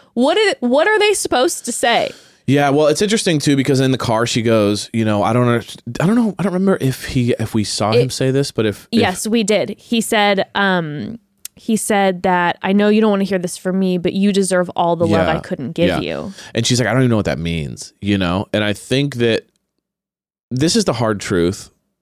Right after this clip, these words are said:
Speaker 2: of connections, which is it's just their connection maybe wasn't strong enough for him or whatever, so there was a reason. But it's one of those things where it's really tough 'cause it's like, I agree with Charity. I,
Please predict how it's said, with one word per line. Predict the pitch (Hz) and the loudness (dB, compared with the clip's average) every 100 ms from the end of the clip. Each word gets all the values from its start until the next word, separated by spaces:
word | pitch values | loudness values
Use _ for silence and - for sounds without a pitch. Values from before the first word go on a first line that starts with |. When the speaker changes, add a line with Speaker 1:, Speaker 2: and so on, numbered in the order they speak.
| _ _ _ _ _ - | _ _ _ _ _ -4
Speaker 2:
of | 95 76 - _ | -2 -2 -8 _
connections, | - 80 73 - 85 82 | -6 -4 -4 -6 -6 -6
which | - 87 - | -6 -6 -2
is | 85 78 - - _ _ _ _ | -2 -2 -6 -14 _ _ _ _
it's | - 120 | -2 -2
just | - 139 - | 0 -2 -2
their | 117 | -2
connection | 117 113 107 110 | 0 -2 0 0
maybe | 101 104 | 2 2
wasn't | 101 95 | 2 -2
strong | - 101 | -2 0
enough | 107 113 | 0 0
for | 113 | 0
him | 127 123 | 0 2
or | |
whatever, | 120 123 127 | 2 2 0
so | 156 104 | 0 0
there | 101 | 0
was | 95 | 0
a | |
reason. | 90 92 156 226 - - - - | 0 2 0 -2 -8 -20 -14 -2
But | 131 | -2
it's | 131 | 0
one | 139 | 0
of | 143 | 2
those | 135 | 2
things | - 151 | 2 2
where | 131 | 2
it's | 113 | 2
really | 123 139 | 2 2
tough | - 139 120 | 2 -2 -2
'cause | 120 | -4
it's | 110 - | -4 -2
like, | 110 104 - _ _ _ _ _ - | -2 -2 -14 _ _ _ _ _ -2
I | 147 | 2
agree | 143 117 139 143 | 2 2 4 4
with | 131 | 2
Charity. | - 120 98 69 50 | 0 -2 -2 -2 -6
I, | - | -8